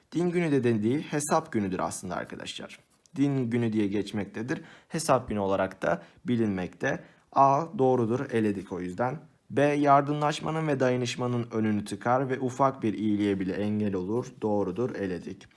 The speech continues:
Namaz kılmalarına rağmen yardımlaşma bilincine sahip olmayan bencil kimselerdir. Burası da doğrudur.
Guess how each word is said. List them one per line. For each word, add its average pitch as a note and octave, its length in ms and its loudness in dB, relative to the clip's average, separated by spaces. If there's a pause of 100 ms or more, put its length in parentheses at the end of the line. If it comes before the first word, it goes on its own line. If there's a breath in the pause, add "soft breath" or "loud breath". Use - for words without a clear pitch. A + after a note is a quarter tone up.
(340 loud breath)
Namaz D#3 360 2
kılmalarına E3 580 0
rağmen A2+ 380 4
yardımlaşma A#2+ 760 2
bilincine G2+ 440 -2
sahip A2 420 -2
olmayan F#2 460 -4
bencil G2+ 400 -2 (360 loud breath)
kimselerdir. F2+ 920 -6 (300)
Burası G#2+ 300 -4
da - 160 -12
doğrudur. A#2 520 2